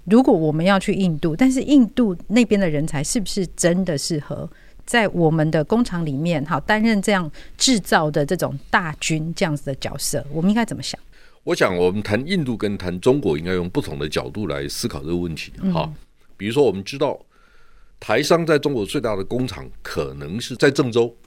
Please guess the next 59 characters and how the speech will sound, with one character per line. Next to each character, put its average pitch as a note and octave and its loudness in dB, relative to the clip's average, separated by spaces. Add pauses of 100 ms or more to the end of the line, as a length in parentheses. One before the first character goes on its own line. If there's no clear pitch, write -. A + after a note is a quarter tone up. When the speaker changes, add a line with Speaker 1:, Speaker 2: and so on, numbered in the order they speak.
(160)
Speaker 1:
嗯， A3 4
郑 - -4
州。 A2+ 4
Speaker 2:
河 A#2 4
南 A2+ 6
的 A2+ 0
郑 A#2+ 2
州， A#2 4
Speaker 1:
对。 E3 -4
Speaker 2:
就 G#2 0
是 G#2+ 0 (180)
iPhone B2 4
的 E2 0
制 - -12
造 A2+ 4
工 G#2 -4
厂 F2+ -6
可 - -6
能 F3 -4
有 D#3+ -2
三 D#3+ 2
十， D3+ -8
Speaker 1:
是。 - -12
Speaker 2:
最 E3+ 6
多 C3 2
的 A2 0
时 F2+ -6
候 G2 2
有 E2 -4
三 C#3 0
十 C3+ -2
万 F2+ -2
人。 G1+ -16 (500)
Speaker 1:
是。 - -14
Speaker 2:
好， D#3+ -6
那 A2 -4
问 A2+ -4
题 E2 -8
来 A#1 -12
了， A#1 -18 (880)
印 G3 4
度 D#3 2
适 D3 4
合 F2+ 2
去 G#2 -6
盖 A#2+ 2
一 A#2+ 0
个 A2 2
三 C3 2
十 A#2+ -2
万 A2+ 0
人 D2+ -6
的 D#2+ -10
工 G2 -10
厂 D2 -12
吗？ D2 -18 (400)
不 - -8
见 F2+ -2
得。 - -18